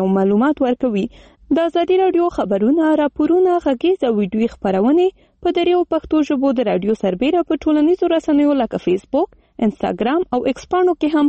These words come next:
خپریږي. افغانستان د خبریالانو لپاره په نړۍ کې یو له خطرناکو هیوادونو څخه دی او د ازادي راډیو خبریالان ازادو رسنیو ته د ژمنتیا له امله خپله وروستۍ بیه پرې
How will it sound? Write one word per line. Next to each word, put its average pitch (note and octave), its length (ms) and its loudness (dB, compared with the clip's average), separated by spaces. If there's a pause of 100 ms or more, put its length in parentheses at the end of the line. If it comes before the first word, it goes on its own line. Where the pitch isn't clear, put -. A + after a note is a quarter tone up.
خپریږي. A3+ 540 -2 (480)
افغانستان F4 560 0
د F#4 80 -4
خبریالانو C#4 640 0
لپاره B3 320 -2
په A#3 280 -2
نړۍ G3 280 0
کې - 160 -4
یو C#4 120 0
له C#4+ 100 -2
خطرناکو D4+ 680 0
هیوادونو A3+ 560 2
څخه D#4 240 -4
دی E4+ 100 0 (420)
او D4+ 160 0
د D#4 120 0
ازادي D#4 360 0
راډیو E4 280 0
خبریالان C#4 580 0 (100)
ازادو G#3+ 340 -2
رسنیو A#3+ 500 0
ته D4+ 160 0
د C#4 140 0
ژمنتیا C#4+ 420 2
له D#4+ 140 2
امله C#4+ 280 0
خپله A3 280 0
وروستۍ G3 340 -2 (100)
بیه D#4+ 220 2
پرې C#4 140 0